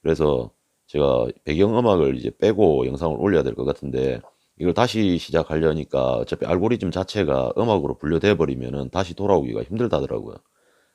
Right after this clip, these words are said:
그래서 부득이하게 좀 이전하게 됐습니다. 일단 사과 말씀드리고요. 앞으로도 계속 들어오는 코인들 소개시켜 드릴 거니까 밑에 설명란에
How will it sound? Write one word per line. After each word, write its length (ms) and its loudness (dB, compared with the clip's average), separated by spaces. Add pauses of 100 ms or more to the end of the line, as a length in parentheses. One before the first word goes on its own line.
(120)
그래서 500 -2 (260)
부득이하게 480 0
좀 220 -6
이전하게 400 -2
됐습니다. 560 -10 (280)
일단 180 -4
사과 260 0
말씀드리고요. 840 -4 (640)
앞으로도 380 0
계속 500 0 (400)
들어오는 340 0
코인들 460 0
소개시켜 560 -4
드릴 240 -2
거니까 520 -4
밑에 440 2
설명란에 920 -2